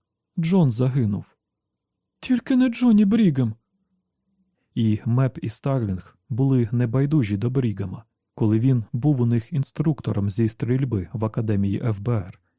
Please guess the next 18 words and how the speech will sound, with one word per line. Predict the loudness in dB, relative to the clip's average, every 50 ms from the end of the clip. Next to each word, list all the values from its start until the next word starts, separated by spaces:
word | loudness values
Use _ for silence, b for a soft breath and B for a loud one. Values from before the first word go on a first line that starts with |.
| _ _ _ _ _ _ _ _ _ _ _ _ _ _ _ -4
Вони | -2 0 2 2 2 2 0
все | -2 -4 -6 -4 -2 0
намагалися | 2 2 2 0 0 0 0 0 0 0 -2 -2
розібрати | -2 0 -2 -2 -2 -2 -2 -2 -2 -2 -2
татуювання | -4 -4 -4 -2 -2 -2 0 0 0 0 0 0 -2
крізь | -4 -2 0 0 0 -2 -4 -6
рукав | -2 -2 -2 -2 -2 -4 -2 -2
його | -2 -2 -2 -2
футболки. | -4 -2 -4 -4 -4 -4 -6 -10 -10 -14 -18 -20 -20 _ _ _ _ _ _ _ _ _ _ _ _ _ _ _ _ _ _ _ _ _ _ _ _ _ _ -18
Стаглінг | -16 -8 -4 -2 -2 0 0 0 0 -2 -2 -6 -12 -6
кивнула | -4 -4 -2 0 0 2 2 0 0 -4 -8 _ _ -6
і | -4 -4 -4
по-дитячому | -2 -4 -2 -2 -2 -2 -2 -2 -2 -4 -4 -4 -2 -2 -2 -2 -4 -4
витерла | -2 -2 -2 -2 -2 -4 -4 -4 -4 -4
очі | -4 -2 -2 -2 -4 -4 -6 -6
тильним | -6 -4 -2 -2 0 0 0 -2 -2
боком | -4 -6 -6 -6 -4 -4 -4 -2
руки. | -4 -6 -6 -8 -14 -14 -14